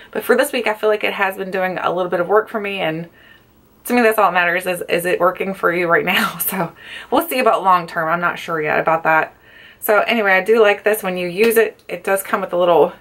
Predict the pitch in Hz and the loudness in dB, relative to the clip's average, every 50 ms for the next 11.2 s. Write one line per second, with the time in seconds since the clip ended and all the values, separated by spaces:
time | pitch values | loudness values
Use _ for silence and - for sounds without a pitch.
0 | _ _ _ _ _ - 214 214 - - - 247 247 - 196 214 - 208 196 180 | _ _ _ _ _ -8 -8 -6 -4 -2 -2 0 0 0 0 0 0 0 0 2
1 | 175 180 180 175 175 170 170 170 170 156 156 151 156 170 170 - - _ _ _ | 2 4 4 2 4 2 2 2 4 4 4 4 2 0 -2 -6 -12 _ _ _
2 | _ - - - - 156 165 170 175 170 185 196 202 214 - - 208 208 208 226 | _ -20 -10 -6 -4 0 2 2 0 0 0 -2 -2 -2 0 2 4 6 6 4
3 | 233 - _ _ _ _ _ _ _ - - - - - - - 180 185 185 180 | 4 0 _ _ _ _ _ _ _ -20 -20 -18 -18 -14 -8 -4 -4 -2 0 0
4 | 175 170 170 - - - 240 - - - - - 202 202 196 196 190 - 202 196 | -2 -2 -6 -6 -2 -2 0 0 -2 -2 -2 0 2 2 2 0 0 2 0 0
5 | 190 - - _ _ _ _ _ _ - _ _ - 185 190 190 - - 214 202 | 0 -2 -10 _ _ _ _ _ _ -20 _ _ -8 -6 -6 -6 -2 -2 0 0
6 | 196 196 196 - 147 - - - 190 185 185 - - - 160 165 165 156 156 160 | 0 0 -2 -4 -6 -4 0 0 0 0 -2 -4 -6 -4 -4 -4 -4 -4 -2 0
7 | 175 180 196 175 - - - - - 190 185 - 190 185 - 214 - - 190 190 | 0 0 0 -2 -6 -12 -14 -12 -12 -10 -8 -8 -8 -4 -2 -2 0 0 -2 -2
8 | - 202 202 202 196 202 202 - - - - - - - _ - 220 233 233 214 | 0 0 2 2 0 -2 -4 -10 -20 -20 -20 -20 -20 -8 _ 0 2 4 4 4
9 | 233 220 - 226 214 226 220 220 208 - 190 208 196 196 196 175 175 185 180 190 | 4 2 2 0 -2 -2 -2 -4 -4 -4 -4 -4 -4 -2 0 2 2 2 0 -2
10 | - - - 175 175 175 - - - 233 240 220 - - - - - 190 185 180 | -4 -6 -8 -10 -10 -10 -10 -6 -2 -2 -2 -2 -2 -4 -6 -4 -2 0 2 2
11 | 180 180 - | 0 -2 -4